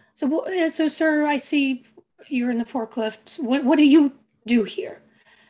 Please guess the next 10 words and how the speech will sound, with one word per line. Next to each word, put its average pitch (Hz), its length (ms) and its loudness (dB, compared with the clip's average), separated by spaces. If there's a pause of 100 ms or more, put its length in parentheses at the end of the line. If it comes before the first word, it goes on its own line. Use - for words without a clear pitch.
(120)
And 226 220 0
he 294 180 2
said, 285 380 0
without 247 300 0
skipping 339 380 -4
a 349 40 -4
beat, 226 380 -6 (580)
"I'm 285 200 0
saving 262 400 0
babies." - 560 -6